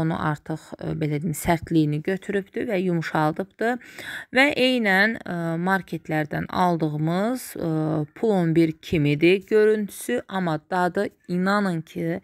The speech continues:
inanın səmiyyətimə ki, tamamilə fərqlidir, çox dadlıdır, çox ləzzətlidir. Yəni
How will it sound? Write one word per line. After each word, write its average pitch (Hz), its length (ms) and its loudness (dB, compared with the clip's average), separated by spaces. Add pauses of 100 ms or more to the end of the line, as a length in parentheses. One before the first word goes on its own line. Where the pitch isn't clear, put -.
(460)
inanın 214 400 2
səmiyyətimə 175 640 -2
ki, - 220 -10 (100)
tamamilə 220 680 2
fərqlidir, 185 880 0
çox 226 460 -4 (260)
dadlıdır, 170 720 -2
çox - 320 -14
ləzzətlidir. 170 720 -2 (560)
Yəni 214 240 0